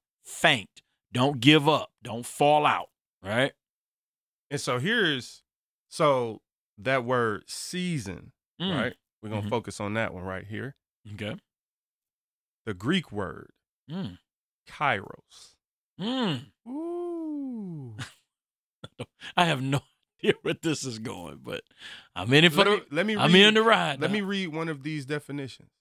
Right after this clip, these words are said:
Speaker 1: Okay.
Speaker 2: It means
Speaker 1: Mm.
Speaker 2: the right time.
Speaker 1: Mm.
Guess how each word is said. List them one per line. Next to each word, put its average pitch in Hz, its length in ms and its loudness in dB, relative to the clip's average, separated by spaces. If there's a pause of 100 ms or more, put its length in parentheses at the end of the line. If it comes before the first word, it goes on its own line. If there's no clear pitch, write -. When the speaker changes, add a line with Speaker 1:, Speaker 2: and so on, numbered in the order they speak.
Speaker 1:
Okay. 135 320 2 (960)
Speaker 2:
It 135 160 -2
means 120 800 -4
Speaker 1:
Mm. 120 260 -6 (320)
Speaker 2:
the 104 160 -6
right 107 340 -2
time. 87 440 -8 (840)
Speaker 1:
Mm. 247 1120 0